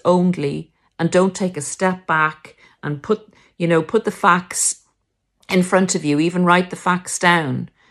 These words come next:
and then get a grip on the re-, reality of the situation, when your brain isn't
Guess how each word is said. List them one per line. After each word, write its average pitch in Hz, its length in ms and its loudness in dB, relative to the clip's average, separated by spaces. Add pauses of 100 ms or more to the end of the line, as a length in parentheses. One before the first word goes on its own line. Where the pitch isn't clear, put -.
(720)
and 185 160 6
then 202 220 6
get 202 180 4
a 180 40 -2
grip 180 280 2
on 165 120 -2
the 151 60 0
re-, 151 320 -2
reality 156 480 -2
of 147 80 -4
the 151 60 -12
situation, 147 840 -6 (580)
when 170 160 4
your 160 120 4
brain 180 540 4
isn't - 600 -8